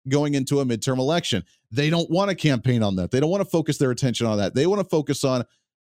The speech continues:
what Democrats do best, which is going back to the old, uh, to the old well and trying to find ways to attack Republicans, which Donald Trump is still that face of the Republicans.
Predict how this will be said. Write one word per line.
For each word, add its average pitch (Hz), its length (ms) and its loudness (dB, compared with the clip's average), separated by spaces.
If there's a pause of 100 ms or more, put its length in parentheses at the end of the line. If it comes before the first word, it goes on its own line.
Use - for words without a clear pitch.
(160)
what 107 480 -2
Democrats 143 500 0
do 131 160 0
best, 131 260 -2
which 131 140 -2
is 98 100 -6
going 131 280 0
back 135 160 0
to 120 100 -8
the 110 160 -2
old, 127 300 0
uh, 110 500 0
to 117 160 -4
the 113 160 -2
old 104 160 0
well 160 320 0 (240)
and 131 160 0
trying 156 220 0
to 143 80 0
find 143 260 0
ways 135 220 2
to 123 120 2
attack 127 400 -2
Republicans, 127 640 -2 (200)
which 143 260 0
Donald 131 320 2
Trump 123 240 -2
is 117 80 -2
still 113 160 -2
that 110 220 -2
face 101 180 -2
of 98 60 -10
the 98 60 -2
Republicans. 110 760 0